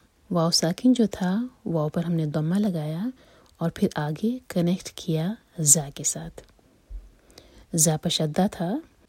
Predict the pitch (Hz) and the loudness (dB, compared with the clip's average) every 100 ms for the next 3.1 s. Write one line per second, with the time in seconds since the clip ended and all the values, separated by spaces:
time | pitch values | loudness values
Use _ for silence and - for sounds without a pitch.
0 | _ - - - 165 165 - 175 156 220 | _ -20 -18 -4 0 0 2 0 2 2
1 | 190 190 196 190 190 170 180 208 185 160 | 2 2 2 2 -2 -2 2 2 2 0
2 | 202 262 269 - - 156 - 147 151 - | -2 -2 -2 0 0 -2 -6 -8 -8 -12
3 | 160 | -12